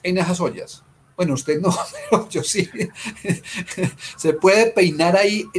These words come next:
O sea, el aseo, ahí mismo se nota. Cuando una persona tiene aseo y, y está preocupada desde las ollas, que cómo cuelga todo, cómo dispone el local, usted ya empieza a entender que ahí. Vea, una vez vi un chico que vendía mazamorra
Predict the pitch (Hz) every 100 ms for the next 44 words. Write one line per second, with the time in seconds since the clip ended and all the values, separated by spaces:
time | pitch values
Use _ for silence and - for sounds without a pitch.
0 | 190 - 170 135 - - - - _ _
1 | _ _ _ _ _ - 214 220 214 285
2 | 311 285 - _ _ _ _ _ 202 233
3 | 285 285 269 208 190 185 185 196 277 247
4 | 180 240 254 247 240 214 226 175 165 180
5 | 175 175 185 180 247 185 233 226 - 139
6 | 170 165 - 165 143 - 190 160 143 -
7 | - 156 175 175 202 180 175 - 202 147
8 | - 151 208 190 - - 160 214 214 147
9 | 143 247 - - 139 - 127 147 151 151
10 | 139 120 175 196 135 123 - - - 196
11 | 180 - - - - _ _ _ _ _
12 | _ - 185 226 220 214 226 185 226 -
13 | 147 156 147 147 185 175 147 139 139 147
14 | 165 165 156